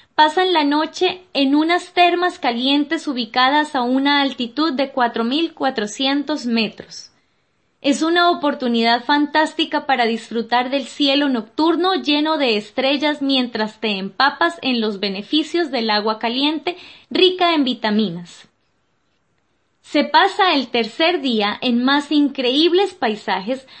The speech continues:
antes de hacer una parada en el puesto boliviano de inmigración. Desde allí hay un bus hasta la oficina de inmigración chilena ubicada en San Pedro de Atacama. El tour de tres días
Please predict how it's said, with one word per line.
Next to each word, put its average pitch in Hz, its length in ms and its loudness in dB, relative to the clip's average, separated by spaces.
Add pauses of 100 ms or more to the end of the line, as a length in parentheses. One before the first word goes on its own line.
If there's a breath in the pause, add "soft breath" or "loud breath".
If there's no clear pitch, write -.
antes 370 480 0
de 262 80 0
hacer 254 300 -2
una 254 240 0
parada 254 520 2
en 240 160 -2
el 226 140 0
puesto 285 480 0
boliviano 262 680 0
de 302 120 0
inmigración. 208 1000 -2 (1400)
Desde 247 420 2
allí 247 260 4 (220)
hay 302 240 2
un 349 180 0
bus 453 300 2
hasta 262 300 0
la 220 140 0
oficina 254 540 -2
de 277 120 2
inmigración 330 760 0
chilena 277 640 0 (200 loud breath)
ubicada 330 680 2
en 330 120 -2
San 262 280 -2
Pedro 220 440 0
de 240 140 2
Atacama. 233 800 0 (1000)
El 262 280 -2
tour 415 240 4
de 370 140 2
tres 254 320 -2
días 220 460 -4